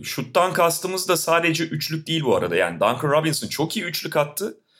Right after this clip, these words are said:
Jimmy Butler da o otuz beş sayılık performansı gösterirken belki o üç sayı çizgisinin gerisinden atmıyor.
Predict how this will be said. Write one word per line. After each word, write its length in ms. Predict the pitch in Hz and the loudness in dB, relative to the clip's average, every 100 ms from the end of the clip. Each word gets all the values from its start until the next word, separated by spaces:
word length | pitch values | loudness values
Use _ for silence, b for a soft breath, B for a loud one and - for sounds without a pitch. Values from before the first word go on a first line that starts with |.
| b b | b b
Jimmy 280 | 104 117 120 | -4 -2 2
Butler 400 | 147 220 240 180 | 2 2 2 4
da 380 | 110 127 - B B B B B _ - | 6 4 0 B B B B B _ 2
o 280 | 143 117 | 4 4
otuz 240 | 123 139 139 | 0 -2 0
beş 140 | 180 | 0
sayılık 340 | 175 160 147 147 | 2 0 0 4
performansı 680 | 143 143 156 151 151 156 160 | 4 4 2 4 2 2 0
gösterirken 720 | 151 - 196 247 196 196 160 | 0 0 -2 -2 0 0 4
belki 280 | 156 160 180 | 2 4 0
o 140 | 175 | 0
üç 140 | 165 | -4
sayı 220 | - 170 165 | -2 -2 -2
çizgisinin 520 | 165 156 160 160 165 | -2 -4 -6 -6 -2
gerisinden 420 | 160 151 165 175 | 0 0 -2 0
atmıyor. 420 | 190 202 113 104 | 0 0 -2 -2